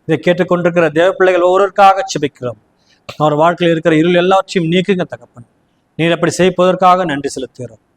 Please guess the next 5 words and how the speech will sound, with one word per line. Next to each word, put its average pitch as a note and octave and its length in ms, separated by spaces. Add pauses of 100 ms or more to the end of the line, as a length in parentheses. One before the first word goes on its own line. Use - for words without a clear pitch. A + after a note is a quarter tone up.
(680)
ஆசீர்வதிங்க. C3 680 (380)
ஆமேன். B2+ 380 (1080)
இருளான E3+ 380
பாதை D3 320
இருந்தால், C#3+ 380